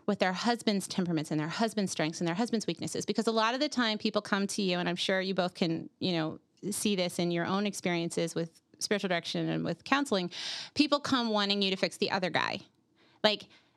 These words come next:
like, they're the ones showing up, but they're like, "Well, really, I'm just here for you to fix this person." And I like, the thing I like to do in, in coaching is to be like, "Well, how do your strengths make you the perfect wife for that guy? How do your strengths help you deal better with his flaws?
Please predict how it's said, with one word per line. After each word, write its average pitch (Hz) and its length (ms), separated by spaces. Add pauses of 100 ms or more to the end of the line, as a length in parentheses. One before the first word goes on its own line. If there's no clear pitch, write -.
(120)
like, 214 160
they're 226 340
the 277 80
ones 240 260
showing 208 340
up, 196 260
but 196 160
they're 196 160
like, 190 240
"Well, 214 160
really, 254 220
I'm 233 80
just 226 140
here 202 120
for 196 120
you 180 120
to 180 60
fix - 240
this - 180
person." - 580
And 202 160
I 196 180
like, 208 520
the 202 100
thing 233 200
I 214 80
like 196 180
to 208 100
do 185 180
in, 180 200
in 180 240
coaching 190 380
is 175 100
to 190 100
be 180 140
like, 180 140
"Well, 190 80
how 220 180
do 254 80
your 196 220
strengths 185 520
make 185 220
you 190 80
the 180 80
perfect 175 400
wife 160 160
for - 140
that - 180
guy? 98 260 (480)
How 220 220
do 233 80
your 202 300
strengths 190 420
help 202 320
you 202 160
deal 190 240
better 175 320
with 170 180
his 165 300
flaws? - 640